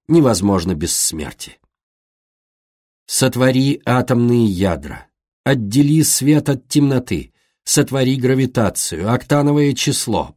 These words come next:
профиль крыла, сотвори, наконец, своего пилота. Он замолчал и, наверное, осознал ошибку, первую и последнюю.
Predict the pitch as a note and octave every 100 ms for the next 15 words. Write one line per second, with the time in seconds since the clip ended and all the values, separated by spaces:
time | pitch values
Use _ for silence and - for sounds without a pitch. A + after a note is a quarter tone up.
0 | _ C3 D3+ D3 D3+ D3+ C#3+ D#3 C3+ F#2
1 | - _ _ - - D3+ D3+ D#3 E3 D3
2 | B2+ B2+ B2 C3 - - - - D3+ C#3
3 | A2+ C#3 - D3 D#3 C3 D#2+ - _ _
4 | _ _ _ _ _ _ _ _ _ _
5 | _ - G#2+ F#2+ G#2+ G#2 F#2 - - -
6 | _ _ _ _ _ _ - C3+ B2+ C3+
7 | C3+ C3+ C3 - B2 C3+ A2 B2 A#2+ G#2+
8 | - - - - _ _ _ _ _ _
9 | - A#2 G#2 A2 A#2+ A#2+ _ _ _ -
10 | A2+ A2 - F2+ D2+ C2+ A#1+ -